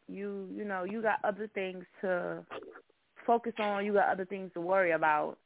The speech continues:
And he let people get him to the point where they can dig, get under his skin, and he, you know, start posting and getting upset. You know, life's too short for that, so that's why. A-, and it, it, it, it,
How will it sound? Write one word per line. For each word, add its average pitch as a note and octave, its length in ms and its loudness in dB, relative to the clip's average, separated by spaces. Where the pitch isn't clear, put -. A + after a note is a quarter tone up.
And E3 440 -8
he - 100 2
let G#3+ 180 6
people F#3+ 240 -6
get F3+ 220 -2
him F3+ 180 -6
to F3 80 -4
the E3 80 -4
point E3+ 460 -6
where E3 560 -4
they F3+ 140 4
can E3+ 220 -2
dig, F3 260 0
get G#3 120 6
under G3+ 160 4
his G3+ 220 -6
skin, F3+ 400 -2
and E3+ 140 -8
he, F3 280 -8
you A3 120 -4
know, E3 340 -4
start E3+ 280 2
posting G#3 220 0
and E3+ 580 -4
getting F3+ 200 2
upset. F#3 520 2
You F#3 100 -14
know, E3 180 -8
life's F3+ 320 0
too G3+ 180 -8
short E3 200 -8
for - 80 -10
that, - 160 -8
so - 120 -10
that's - 240 -6
why. - 160 -8
A-, - 240 2
and F#3 120 -8
it, G3+ 220 -8
it, - 180 -6
it, F3 200 -6
it, G3+ 160 0